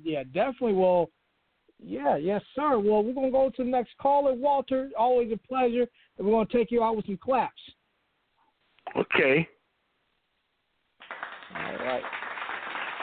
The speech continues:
Speaker 2: Good night.
Speaker 1: Thank you. Thank you, Walter, for the
Speaker 2: Okay.
Speaker 1: call. Let's go on to the next. Yes, sir. Caller in the four two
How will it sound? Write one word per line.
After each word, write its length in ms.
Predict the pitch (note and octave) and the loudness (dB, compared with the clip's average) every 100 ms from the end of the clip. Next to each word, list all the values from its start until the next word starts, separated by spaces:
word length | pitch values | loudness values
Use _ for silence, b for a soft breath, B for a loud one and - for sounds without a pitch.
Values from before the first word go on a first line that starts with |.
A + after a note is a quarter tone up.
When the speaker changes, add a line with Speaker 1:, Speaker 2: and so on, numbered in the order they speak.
| - - - - - | -10 -10 -10 -10 -6
Speaker 2:
Good 140 | D3 E3+ | -6 0
night. 200 | F3+ F#3+ - - - - - - - - | 2 2 0 -12 -16 -18 -18 -20 -20 -2
Speaker 1:
Thank 180 | B3 A3+ | -2 0
you. 120 | A#3 A3 - _ _ _ | -2 -4 -8 _ _ _
Thank 200 | A3+ G#3+ | -2 0
you, 80 | G#3 | 0
Walter, 320 | G3 G3+ F#3+ E3+ | 2 2 0 -2
for 120 | G3 | 0
the 40 | |
Speaker 2:
Okay. 140 | F#3+ G3+ | 2 4
Speaker 1:
call. 320 | F#3+ G3 F3 | 4 4 2
Let's 120 | F#3+ | -2
go 120 | A#3+ A#3+ | -2 -2
on 80 | |
to 100 | - | 0
the 60 | A#3 | -2
next. 240 | A#3 A#3 | 0 -2
Yes, 240 | F#3+ G3+ F#3+ - | -2 -2 -2 -2
sir. 460 | C4+ D4+ C4 C#3 A#2+ _ - | 2 4 4 0 -4 _ -4
Caller 420 | B3+ C#4+ D4+ C#4+ | 2 2 4 2
in 140 | B3 | 2
the 120 | G3 F3 _ - | 2 -2 _ -2
four 320 | C#4 D4 C#4 - - | 2 4 4 0 -4
two 200 | C4+ | -2